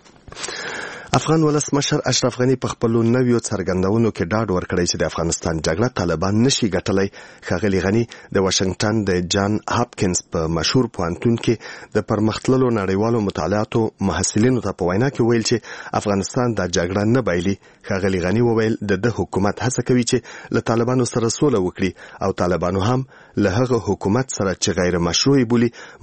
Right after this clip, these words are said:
مستقیمو خبرو ته لیوالتیا ښودلې ده. ښاغلي غنی په دې ویډیويي کنفرانس کې وویل طالبان د ګټلو په حالت کې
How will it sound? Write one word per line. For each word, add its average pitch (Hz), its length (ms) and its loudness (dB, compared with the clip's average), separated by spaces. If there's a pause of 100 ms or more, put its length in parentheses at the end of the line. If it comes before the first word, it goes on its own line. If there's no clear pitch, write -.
مستقیمو 95 560 -2
خبرو 110 340 0
ته 82 140 -2
لیوالتیا 82 500 -2 (160)
ښودلې 107 460 2
ده. 98 40 -2 (460)
ښاغلي 127 640 2 (160)
غنی 120 220 2 (360)
په 120 80 2
دې 131 180 4 (180)
ویډیويي 110 360 2 (120)
کنفرانس 113 500 0
کې 95 140 0
وویل 92 340 2 (560)
طالبان 98 460 2
د 90 120 0
ګټلو 95 380 0
په - 120 -2
حالت 85 320 -2
کې 101 100 2